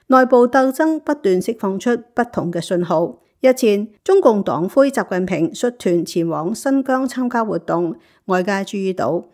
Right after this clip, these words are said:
習近平嘅身體出現異常狀態，行路唔穩，愁容滿面，面色難睇，心事重重咁樣。香港《星島日報》就報道，新疆軍區原司令員柳林中將、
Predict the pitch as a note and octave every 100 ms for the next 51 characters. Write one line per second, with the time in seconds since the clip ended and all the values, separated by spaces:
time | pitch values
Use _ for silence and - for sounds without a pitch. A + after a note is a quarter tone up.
0 | _ C4 B3 B3 B3 A#3+ F3 A3 A#3+ D#4
1 | D#4 A3+ F3 A#3 G#3 E3 D#3+ E3 D#3+ D3+
2 | D#3+ E3+ E3+ F#3+ F#3 F#3 - _ - A#3
3 | A3 A#3 A#3+ F3+ E3 D#3+ A#3 C#4+ _ -
4 | F3 F3 E3+ E3+ E3 G3+ F#3+ E3+ E3+ -
5 | - F3 F3 - F#3 D3+ E3 D#3+ F3+ A#3
6 | _ _ - E4 D#4+ G3+ F#3 D#3+ D#3+ E3+
7 | D#3 D3+ F3 C3+ D3+ - _ _ - E4+
8 | B3 E3 G#3+ C#4+ C4+ F3 G#3+ F3+ - F3+
9 | F3+ E3 F3 F3 E3 D#3+ B3 _ _ -
10 | E4+ F4 D#4+ D#4+ D#4+ D#4+ E4 D#4 - E3
11 | E3 - G#3+ F3 E3 D3 D#3+ E3 D#3 F#3+
12 | E3+ D3+ G#3+ A3 G#3+ F#3 F#3